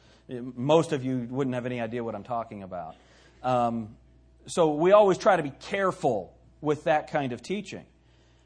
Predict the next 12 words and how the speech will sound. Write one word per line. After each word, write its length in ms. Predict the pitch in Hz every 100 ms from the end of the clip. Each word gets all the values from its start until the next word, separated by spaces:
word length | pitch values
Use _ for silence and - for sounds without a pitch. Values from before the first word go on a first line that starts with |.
| -
But 140 | 185
it's 140 | 196 190
the 140 | 175
idea, 440 | 190 196 190 196 160
and 140 | 156
I've 140 | 147
told 260 | 151 202 147
you 60 | 147
about 260 | 139 139
little 360 | 143 151 127 120
Levi, 600 | 131 151 143 113 104 107 120 -
um, 500 | 113 104 98 95 98